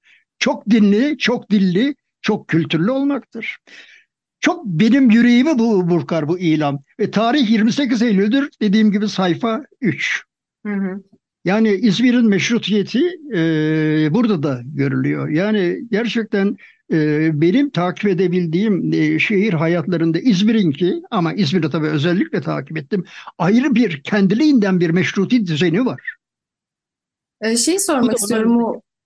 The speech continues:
Speaker 2: Eczacıbaşı dediğin kişi.
Speaker 1: Süleyman Ferit şimdiki Eczacıbaşı firmasının ba-, e, babaları,
Speaker 2: Evet.
Speaker 1: dedeleri.
Speaker 2: Hı hı. Ya,
Speaker 1: Hı
Speaker 2: o
Speaker 1: hı.
Speaker 2: da İzmirli bir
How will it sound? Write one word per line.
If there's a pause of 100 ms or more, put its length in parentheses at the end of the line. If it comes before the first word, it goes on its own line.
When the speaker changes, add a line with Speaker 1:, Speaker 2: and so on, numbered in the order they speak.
(260)
Speaker 2:
Eczacıbaşı
dediğin
kişi. (600)
Speaker 1:
Süleyman
Ferit
şimdiki
Eczacıbaşı
firmasının (600)
ba-,
e,
babaları, (220)
Speaker 2:
Evet. (220)
Speaker 1:
dedeleri.
Speaker 2:
Hı
hı. (440)
Ya,
Speaker 1:
Hı
Speaker 2:
o
Speaker 1:
hı.
Speaker 2:
da
İzmirli
bir